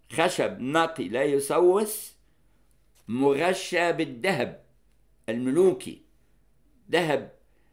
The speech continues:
يشير إلى الملك ويشير إلى الأبدية.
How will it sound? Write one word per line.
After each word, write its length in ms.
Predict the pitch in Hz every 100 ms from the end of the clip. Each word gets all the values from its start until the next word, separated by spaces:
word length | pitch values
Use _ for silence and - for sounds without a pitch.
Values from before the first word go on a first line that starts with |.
| _ -
يشير 480 | 95 113 151 170
إلى 280 | 123 131 113
الملك 460 | 113 113 175 202 170
ويشير 460 | 156 139 175 170
إلى 160 | 135 123
الأبدية. 580 | 90 113 107 104 95